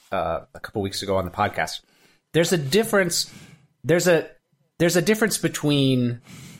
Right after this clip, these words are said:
there's a difference between someone getting angry and killing someone versus someone like a serial killer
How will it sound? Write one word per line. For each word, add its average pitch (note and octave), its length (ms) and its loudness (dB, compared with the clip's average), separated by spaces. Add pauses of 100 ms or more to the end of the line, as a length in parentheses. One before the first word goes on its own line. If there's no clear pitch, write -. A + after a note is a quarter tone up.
(560)
there's D3+ 120 0
a F#3+ 60 2
difference A3 220 0
between C3+ 760 0 (480)
someone D#3 920 2 (260)
getting C3+ 360 0
angry A#2 800 0
and A2 120 -6
killing A#2+ 300 0
someone F#2 500 -8 (600)
versus A#2+ 720 0 (380)
someone C3+ 760 0
like A#2 160 0
a A#2 40 0
serial A#2+ 360 2
killer G2 520 0